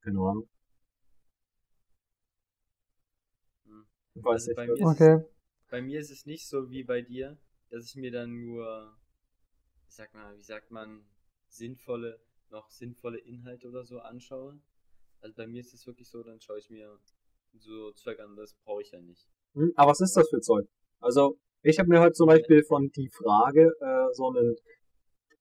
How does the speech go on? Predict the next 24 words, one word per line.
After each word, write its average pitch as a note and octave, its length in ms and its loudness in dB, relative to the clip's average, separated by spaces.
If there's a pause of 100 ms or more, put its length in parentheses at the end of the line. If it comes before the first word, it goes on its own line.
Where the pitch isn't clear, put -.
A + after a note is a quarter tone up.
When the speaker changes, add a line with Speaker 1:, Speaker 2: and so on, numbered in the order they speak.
(500)
Speaker 1:
so B2+ 160 0
eine C3+ 140 -2
Doku D#3 320 6
darüber B2 340 6
angeschaut, C3+ 320 2
oder A#2 120 8
es G#2+ 120 -4
war A#2+ 140 8
so A#2 100 4
ein A2+ 60 0
Interview A#2+ 640 -2
halt, A#2+ 200 0 (460)
irgendwie B2+ 280 -4
von B2+ 180 -4
so A#2 140 -4
einer A#2 100 0
Frau, - 380 -2
die C3 100 -10
sich - 180 -16
ihre A#2 140 -2
Brüste D3+ 400 0
verkleinern A2 500 -2
lassen A2 340 -8
hat. D#3 100 -16